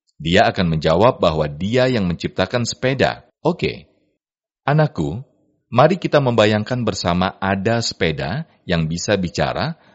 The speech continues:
dan bertanya kepada penciptanya, "Apa yang kamu makan? Apa yang kamu minum? Kira-kira apa yang kamu katakan padanya?" Anak akan menjawab,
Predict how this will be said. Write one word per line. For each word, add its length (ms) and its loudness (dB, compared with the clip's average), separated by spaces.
dan 240 2
bertanya 400 0
kepada 320 0
penciptanya, 800 -2
"Apa 320 2
yang 160 0
kamu 240 2
makan? 480 2
Apa 320 2
yang 240 0
kamu 240 0
minum? 480 0
Kira-kira 720 0
apa 320 4
yang 160 4
kamu 240 4
katakan 480 0
padanya?" 480 2
Anak 320 4
akan 320 0
menjawab, 480 0